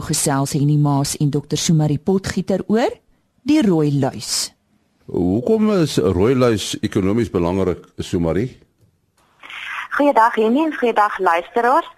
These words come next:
Speaker 3: Dankie vir die geleentheid. Henny, ja, die vraag is iets wat baie belangrik is in ons woldiere en dan ook ons angora diere. En dit is omdat dit die produksie kan verlaag en van die wol en ook van die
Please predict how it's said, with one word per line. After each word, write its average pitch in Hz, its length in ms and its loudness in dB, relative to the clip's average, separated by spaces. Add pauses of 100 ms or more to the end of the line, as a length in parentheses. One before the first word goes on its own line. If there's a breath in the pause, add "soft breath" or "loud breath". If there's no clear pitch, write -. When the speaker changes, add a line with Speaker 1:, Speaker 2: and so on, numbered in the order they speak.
(560 loud breath)
Speaker 3:
Dankie 214 160 -2
vir 285 140 -2
die 294 80 -2
geleentheid. 226 600 0 (300)
Henny, 247 360 2 (280)
ja, 240 160 2
die 240 160 -4
vraag 339 480 0 (160)
is 240 100 -4 (540)
iets - 160 -8
wat 254 240 0
baie 196 160 2
belangrik 196 480 -4
is 196 160 0 (680 loud breath)
in 220 140 -2
ons 220 200 -2 (120)
woldiere 196 840 0
en 220 100 -2
dan 208 140 0
ook 214 180 0
ons 214 140 -2
angora 202 640 0
diere. 170 400 -6 (680 loud breath)
En 226 400 2
dit 220 160 0
is 311 140 -2
omdat 269 260 2
dit 254 120 2
die 220 220 -6
produksie 202 600 -2
kan 262 200 0
verlaag 254 560 2 (200)
en 226 360 0 (200)
van 240 120 0
die 214 160 -4
wol 233 320 0 (140)
en 220 240 0
ook 220 160 -2
van 226 140 -2
die 208 120 -4